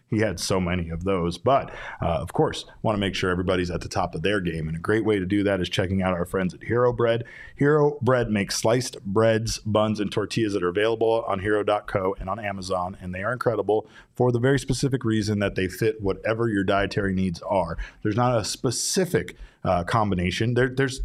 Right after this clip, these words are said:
tons of combinations when it comes to Hero Bread. They make it personal for you. You may not be counting carbs, but you may be looking to get more fiber or protein, and Hero Bread has you covered on that. Or if you are looking for carbs, uh, reduction of carbs, uh, they have an ultra low net carbs and zero sugar,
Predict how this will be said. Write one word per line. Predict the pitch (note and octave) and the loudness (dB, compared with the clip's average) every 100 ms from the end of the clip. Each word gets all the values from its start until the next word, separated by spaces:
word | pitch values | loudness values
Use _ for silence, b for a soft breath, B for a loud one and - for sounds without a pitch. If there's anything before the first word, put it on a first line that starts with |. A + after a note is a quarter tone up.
| - | -6
tons | - G3+ C3 | -2 0 2
of | F#2+ | 0
combinations | F#2 D#2 E2+ E2+ E2+ | -2 -2 -4 -4 -2
when | G2 | -2
it | F#2 | 0
comes | G2+ | -2
to | F2 | 0
Hero | G2+ F#2 | 0 2
Bread. | F#2 E2+ - B B | 0 -2 -6 B B
They | - D3+ | 0 2
make | D3+ D3 C3 | 4 2 4
it | C#3+ - | 2 0
personal | - D3+ - G2+ | 0 0 2 0
for | F#2+ F#2+ | 0 0
you. | F#2 F#2 | 2 2
You | G2 | 2
may | B2 | 2
not | D3+ C#3+ | 2 2
be | C3+ | 0
counting | C#3 C3 C3 | 0 0 0
carbs, | C#3 C#3+ C#3+ B2+ | 2 4 2 0
but | G2+ | 0
you | |
may | G#2+ | 0
be | A#2 | -2
looking | G#2+ A2 G#2+ | -2 -4 -4
to | G2+ | -4
get | G2+ G#2 | -4 -2
more | F#2+ | -6
fiber | - B2 A#2+ A#2 | -2 -2 0 -4
or | F#2+ F#2 | -6 -6
protein, | - D3+ D3 D3 C#3+ B B B - | 0 2 2 2 0 B B B -2
and | G2+ F#2+ | 0 2
Hero | A2+ B2+ | 2 2
Bread | G#2 A2 | 4 2
has | G#2+ G2+ | 2 0
you | G2 | 0
covered | - G2 G2+ | -2 -2 0
on | F#2+ | 2
that. | F#2+ A#2 - | 2 0 0
Or | F#2+ | -2
if | F2 | -2
you | F2+ - | -4 -2
are | - D3 | 0 0
looking | C3 A#2 F#2+ F#2 | 0 0 0 -2
for | F#2+ | -2
carbs, | - G#2+ G2+ G2 - B B | 0 2 2 -2 -10 B B
uh, | F#2 F2+ | -2 0
reduction | G2+ G#2 - F#2+ | 0 -2 -2 -4
of | |
carbs, | - G2+ G2 B B B | 0 -2 -2 B B B
uh, | G#2 F#2+ | -2 0
they | F#2+ | 2
have | G#2+ | 2
an | G2 - | 0 -2
ultra | A#2+ B2 B2+ A#2 | -2 0 2 2
low | G#2+ A2 | 2 2
net | G2+ G#2 | 0 -2
carbs | - A2+ A2 G#2+ | 0 2 2 0
and | G2+ | -2
zero | F2+ G#2+ A#2+ G#2+ | 0 2 2 2
sugar, | - A#2+ G#2+ G2 | 0 0 2 0